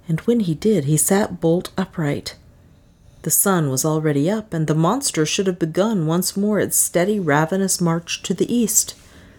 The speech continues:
But there was no motion. The great living expanse lay still around him.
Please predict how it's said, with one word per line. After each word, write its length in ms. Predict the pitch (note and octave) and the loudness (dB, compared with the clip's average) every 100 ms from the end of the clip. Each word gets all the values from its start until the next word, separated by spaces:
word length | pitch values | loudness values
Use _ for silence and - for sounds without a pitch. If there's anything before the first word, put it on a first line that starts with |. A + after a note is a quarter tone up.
| - - - - - - | -20 -20 -20 -20 -12 -4
But 140 | E3+ | 0
there 160 | F3 F#3+ | 2 2
was 240 | G3+ G3 | 2 2
no 160 | F#3+ F#3 | 2 4
motion. 560 | F3+ G#3+ - C3+ C3 - - _ _ _ _ - | 4 2 -2 -4 -4 -12 -20 _ _ _ _ -6
The 80 | |
great 420 | D#3 - F3+ A3 A3+ | -4 0 2 2 2
living 360 | G3 F#3+ G#3 | 0 2 2
expanse 720 | F#3 - - G3 F#3 D#3+ - | 0 0 -2 0 0 0 0
lay 120 | D#3 D#3 | 2 2
still 460 | - - G#3 E3 | 0 2 0 0
around 380 | C#3+ D#3+ G3 F#3+ | 0 0 0 -2
him. 200 | D#3+ | -4